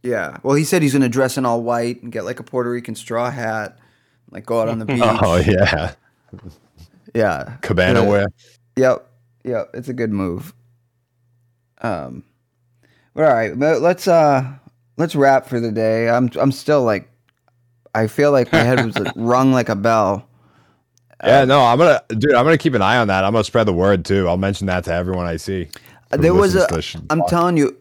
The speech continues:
Speaker 1: it was, like, Channel five, like, a newscaster, like a, like a lady that presents the news. She was there. She's a verified blue check on Twitter, and she was even tweeting, like, "What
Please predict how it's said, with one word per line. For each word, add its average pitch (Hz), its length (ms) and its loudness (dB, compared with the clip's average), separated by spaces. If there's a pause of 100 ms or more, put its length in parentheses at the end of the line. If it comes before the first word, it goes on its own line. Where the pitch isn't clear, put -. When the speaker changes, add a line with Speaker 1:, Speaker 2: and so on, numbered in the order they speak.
Speaker 1:
it 143 100 4
was, 147 180 0
like, 147 180 0
Channel 156 380 0
five, 151 840 0
like, 131 140 0
a 123 60 2
newscaster, 123 1120 0
like - 180 -2
a, 117 340 -2
like 120 180 -2
a 120 60 -4
lady 139 480 0
that 120 260 0
presents 123 520 -2
the 123 140 -4
news. 120 600 -4 (240)
She 170 320 -6
was 143 260 -4
there. 107 180 -4
She's 110 240 -8
a 117 40 -4
verified 131 720 0
blue 135 220 -2
check - 260 -8
on 113 200 -6
Twitter, 117 400 -4
and 110 200 -10
she 151 200 -6
was 139 200 -2
even 110 220 -6
tweeting, 113 380 -8
like, 82 220 -16
"What 95 440 -6